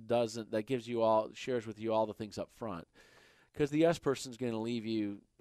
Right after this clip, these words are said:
getting run over by that car in the middle of the road 'cause, you know, they didn't tell you, you know, all the things that can happen if you're walking across the road, right?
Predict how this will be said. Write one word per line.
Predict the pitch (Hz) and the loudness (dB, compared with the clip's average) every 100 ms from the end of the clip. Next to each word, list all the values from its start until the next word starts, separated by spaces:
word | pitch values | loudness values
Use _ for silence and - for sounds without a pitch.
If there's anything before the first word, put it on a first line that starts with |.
| _ - - | _ -20 -8
getting | 117 117 | -8 -6
run | 110 113 | -4 -2
over | 110 107 104 | -2 -2 -4
by | 98 | -4
that | 92 90 - | -4 -6 -4
car | 131 120 | -2 0
in | 98 | -2
the | 95 | -6
middle | 98 95 | -8 -6
of | |
the | 92 | -4
road | 107 101 90 92 | -2 -2 -2 -8
'cause, | 90 85 _ - | -14 -14 _ -18
you | 85 | -14
know, | 85 | -10
they | 95 | -10
didn't | 92 87 - | -10 -16 -8
tell | 113 92 | -4 -2
you, | 85 92 _ _ _ _ _ - | -4 -10 _ _ _ _ _ -8
you | |
know, | 98 | 0
all | 101 | 2
the | 98 | 0
things | 113 104 | -4 -10
that | 85 | -10
can | - | -8
happen | 107 151 - | 0 0 0
if | 87 | -12
you're | 104 | -4
walking | 101 - 104 | -2 -2 -4
across | - 98 - | -4 -4 -2
the | 139 | 6
road, | 190 101 | 8 8
right? | 113 139 | 4 2